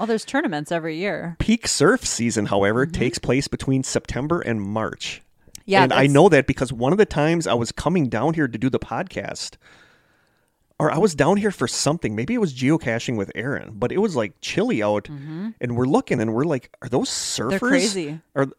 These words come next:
Speaker 2: 'cause it, it, it had to be, like, forty.
Speaker 1: A day like today, they're probably out there
Speaker 2: Yeah.
Speaker 1: because it's probably, there's probably good waves.
Speaker 2: And I never knew that until that day that Aaron and I were like, "Are those people surfing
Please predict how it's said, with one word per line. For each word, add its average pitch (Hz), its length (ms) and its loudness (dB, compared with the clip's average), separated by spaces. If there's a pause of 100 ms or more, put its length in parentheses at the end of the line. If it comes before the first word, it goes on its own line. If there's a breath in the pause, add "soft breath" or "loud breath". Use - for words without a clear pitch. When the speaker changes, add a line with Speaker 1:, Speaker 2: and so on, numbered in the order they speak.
Speaker 2:
'cause 147 160 2
it, 139 160 0
it, 190 160 0
it 165 120 0
had 147 180 -2
to 254 100 2
be, 135 200 2
like, 120 380 -2
forty. 127 1000 -4
Speaker 1:
A 214 80 0
day 202 220 0
like 233 180 0
today, 180 340 0
they're 175 220 0
probably 160 440 -2
out 127 200 -4
there 185 160 4
Speaker 2:
Yeah. 180 180 -4
Speaker 1:
because 175 300 -8
it's 160 120 -14
probably, 156 540 -4
there's 151 240 -8
probably 147 240 -6
good 143 160 -8
waves. 143 400 -10
Speaker 2:
And 127 160 0
I 127 80 -2
never 139 320 2
knew 139 200 4
that 123 180 2
until 113 240 -2
that 117 180 0
day 110 160 0
that 127 180 0
Aaron 127 220 0
and 117 120 0
I 104 160 -2
were 98 140 -2
like, 117 220 -8 (180)
"Are 127 120 -10
those 220 180 -4
people 262 260 -4
surfing 220 760 -4